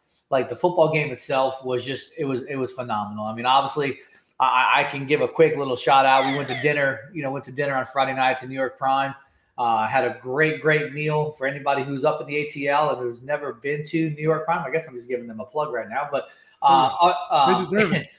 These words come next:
Speaker 1: <laughs> hey, let me tell you, it was good. And then, um, you know, obviously, you know, it was, uh, you know, yourself, it was Maria and I, and then, um, you know, Derek B and, and Ethan. Um, you know, and again, you know, uh, for those of you who are listening or tuning in, we were presented with a,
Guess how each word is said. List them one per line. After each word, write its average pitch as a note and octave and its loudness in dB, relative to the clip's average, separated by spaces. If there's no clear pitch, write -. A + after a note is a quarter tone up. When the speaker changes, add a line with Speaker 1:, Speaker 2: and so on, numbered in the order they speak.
Speaker 1:
<laughs> - -8
hey, G3 6
let F#3 6
me F3+ 4
tell E3+ 4
you, D#3 4
it - 4
was C#3+ -2
good. D3 6
And C#3 -4
then, C3 0
um, A#2 -2
you E3 2
know, D#3 8
obviously, D3+ 4
you C#3+ -2
know, C3 -2
it C3+ -4
was, C3 -6
uh, A2+ 0
you C#3+ -8
know, A#2 0
yourself, C3 2
it C3 -4
was B2 -4
Maria C3 -2
and B2+ 0
I, B2+ 6
and A#2 0
then, A2+ -2
um, A2+ -4
you C3 -18
know, A#2 -6
Derek C3 0
B C3+ -2
and, A#2 -8
and B2 -10
Ethan. C3+ -10
Um, A#2 0
you F#3+ 0
know, G3 6
and F#3+ 2
again, D3 2
you B2 -2
know, B2+ 2
uh, A#2+ 2
for C#3 -4
those C3+ -2
of C3+ -6
you C3+ -4
who C#3 -4
are B2+ 0
listening C3 -8
or A#2 -4
tuning B2+ -10
in, C#3 -6
we E3 4
were E3+ 4
presented D#3 4
with C#3+ 2
a, A#2 0